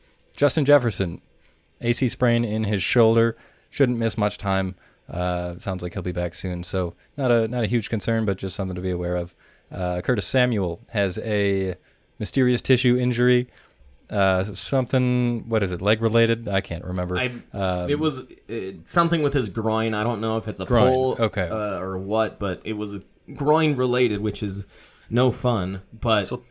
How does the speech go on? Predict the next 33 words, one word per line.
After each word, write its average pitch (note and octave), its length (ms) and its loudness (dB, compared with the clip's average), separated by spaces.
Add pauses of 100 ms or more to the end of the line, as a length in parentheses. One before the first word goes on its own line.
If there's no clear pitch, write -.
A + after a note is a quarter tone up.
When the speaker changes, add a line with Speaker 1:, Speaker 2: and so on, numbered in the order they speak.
Speaker 1:
No, A#2 220 6
Speaker 2:
at F2+ 60 2
least, C#3 240 4
Speaker 1:
no. G2+ 120 4
Speaker 2:
again, A#2+ 260 0
it's A2 200 -4
not A2+ 300 -2
like G#2+ 220 -2
a G#2+ 40 -4
tear F#2+ 540 -4
or F#2 380 -4
anything G2 460 -4
structural. F#2+ 680 -2
So F#2 340 -2
he'll A2 340 0
probably, A2 500 -4
they'll G#2+ 100 2
probably A2 400 2
just F#2+ 280 -4
sit A2 120 2
him G#2+ 160 2
out, G#2+ 300 0
be G#2 120 0
very F#2+ 260 -2
precautionary G#2+ 680 0
with G2+ 240 0
him. G#2+ 280 -2 (320)
He's F3+ 160 4
already G3+ 240 6
been D3 220 4
with C#3+ 160 0
Ron C3 200 0
Rivera A#2 540 0